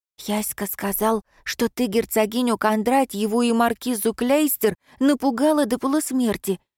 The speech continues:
Им два раза лекаря вызывали, и они сговорились жалобу дяде Егору на тебя подать. Но ты не бойся,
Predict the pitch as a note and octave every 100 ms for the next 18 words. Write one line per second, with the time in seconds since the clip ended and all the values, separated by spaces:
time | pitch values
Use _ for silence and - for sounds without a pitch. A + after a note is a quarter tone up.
0 | _ - F#3 F3+ E3+ F#3+ G3 G3+ G3 F3
1 | G#3+ A3+ G3 G3 G3 F#3 G3 G#3+ G#3 F#3+
2 | F3 F3 _ _ _ F#3 F#3+ F#3+ G#3 G#3
3 | E3+ F#3 F#3+ F#3+ B3 A#3+ G3+ - _ -
4 | F#3+ A#3+ B3+ A3+ F#3+ G3+ A3 G#3 A3 G3
5 | B3+ A#3 C4 G3+ G3+ G3 G#3 F#3 F#3 -
6 | G#3 G3+ F#3 - _ _ - D#3+ - D#3
7 | E3+ G3+ A3+ G3+ F3 -